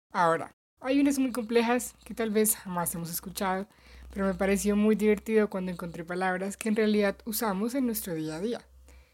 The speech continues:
que me dicen de riachuelo o suroccidental, por ejemplo. ¿Y qué tal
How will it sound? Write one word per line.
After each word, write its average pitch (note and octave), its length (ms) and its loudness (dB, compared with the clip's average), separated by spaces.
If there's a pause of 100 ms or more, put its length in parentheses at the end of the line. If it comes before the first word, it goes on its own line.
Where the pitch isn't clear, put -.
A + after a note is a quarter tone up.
(200)
que G#3 160 -4
me F#3+ 120 0
dicen F3 360 -2
de E3+ 260 -4 (200)
riachuelo G3 1000 0 (240)
o F3+ 520 2
suroccidental, F3 1040 -4
por F#3 260 -8
ejemplo. D#3 640 -6 (680)
¿Y G#3+ 140 -8
qué A3 120 4
tal G#3 460 0